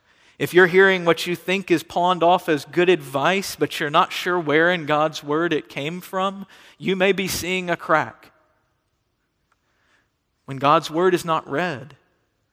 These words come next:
or, or, or perhaps when it's read at the beginning of a sermon, but not connected in any way to the thirty-minute lecture you hear afterwards. Now, there's more than one way to do that,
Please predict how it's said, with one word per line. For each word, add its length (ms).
or, 360
or, 80
or 120
perhaps 580
when 140
it's 220
read 320
at 160
the 60
beginning 640
of 140
a 80
sermon, 540
but 180
not 320
connected 640
in 120
any 240
way 460
to 140
the 120
thirty-minute 760
lecture 480
you 160
hear 260
afterwards. 1000
Now, 60
there's 160
more 180
than 160
one 160
way 100
to 100
do 260
that, 400